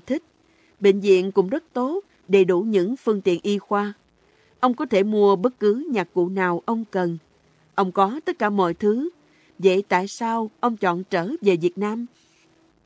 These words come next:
Ông trả lời, "Ở California, tôi sống cùng với những người xa xứ, đầy giận dữ và hận thù. Mỗi lần đến thăm ông, họ đầu độc ông bằng sự oán giận của họ.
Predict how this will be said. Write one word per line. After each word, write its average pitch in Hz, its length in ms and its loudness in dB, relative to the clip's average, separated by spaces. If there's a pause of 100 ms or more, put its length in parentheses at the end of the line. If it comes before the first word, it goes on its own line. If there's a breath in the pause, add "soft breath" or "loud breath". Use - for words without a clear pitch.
(280)
Ông 202 200 0
trả 185 180 0
lời, 185 420 0 (540 soft breath)
"Ở 185 320 2
California, 196 880 2 (440 soft breath)
tôi 208 140 2
sống 202 220 -4 (100)
cùng 175 320 4
với 240 100 -2
những 208 220 0
người 180 280 2
xa 202 260 -6
xứ, 220 400 -2 (260 soft breath)
đầy 190 200 2
giận 170 300 -2
dữ 185 420 -2
và 175 300 0
hận 165 260 -6
thù. 175 340 -2 (640 soft breath)
Mỗi - 160 2
lần 185 360 2
đến 226 180 -2
thăm 208 260 -6
ông, 202 240 -2 (420 soft breath)
họ 185 240 2
đầu 190 180 2
độc 180 220 0
ông 240 320 -4
bằng 180 140 0
sự 170 400 -2
oán 240 300 -4
giận 170 240 0
của 190 200 2
họ. 160 320 -6